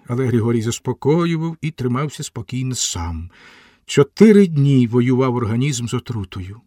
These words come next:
Це була ціла трагедія для Грицька — спостерігати і не мати сили якось допомогти.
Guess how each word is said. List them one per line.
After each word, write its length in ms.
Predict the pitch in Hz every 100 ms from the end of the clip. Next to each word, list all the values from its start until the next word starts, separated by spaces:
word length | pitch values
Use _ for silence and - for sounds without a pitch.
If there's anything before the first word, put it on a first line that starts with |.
| _ _ _ _ _ _
Це 120 | 147
була 200 | 147 151
ціла 320 | - - 165
трагедія 880 | 151 143 131 156 160 127 117 120 104 -
для 180 | 117 135
Грицька — 640 | 127 123 - - 101 87 - -
спостерігати 880 | - - 123 127 127 131 196 208 208
і 200 | 196 170
не 120 | 156
мати 300 | 147 196 175
сили 340 | - 196 190 170
якось 420 | 165 - 151 131
допомогти. 760 | 147 170 160 - - 90 80